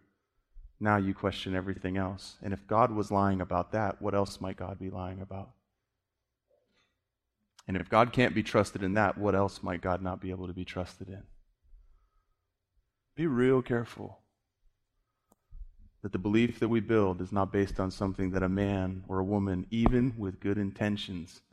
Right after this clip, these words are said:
added to the Word of God. Because the second that gets disproven, the rest of it is all in question. And Eve does the unthinkable and does the very thing that God said, "Listen, you can do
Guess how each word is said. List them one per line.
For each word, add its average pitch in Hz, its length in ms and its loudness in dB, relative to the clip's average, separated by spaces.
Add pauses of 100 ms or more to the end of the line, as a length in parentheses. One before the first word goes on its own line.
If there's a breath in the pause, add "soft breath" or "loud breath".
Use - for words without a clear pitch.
(520)
added 101 500 0
to 101 100 -10
the 92 100 -4
Word 92 180 -4
of 92 120 -12
God. 98 340 -4 (2250)
Because 104 280 0
the 98 80 -8
second 113 460 2
that 104 220 0
gets 104 220 -6
disproven, 107 720 -4
the 98 100 -6
rest 101 320 -4
of 98 120 -8
it 98 100 -8
is 95 160 -10
all 98 240 -8
in 101 100 -8
question. 98 480 -14 (1300)
And 107 160 -2
Eve 110 240 4
does 101 240 4
the 101 120 -2
unthinkable 95 840 -4
and 98 100 -6
does 95 300 0
the 95 100 -6
very 98 340 0
thing 92 300 -4
that 90 140 -8
God 92 240 -4
said, 90 260 -6 (160)
"Listen, 95 340 -10
you 107 160 -2
can 104 200 -6
do 92 200 -10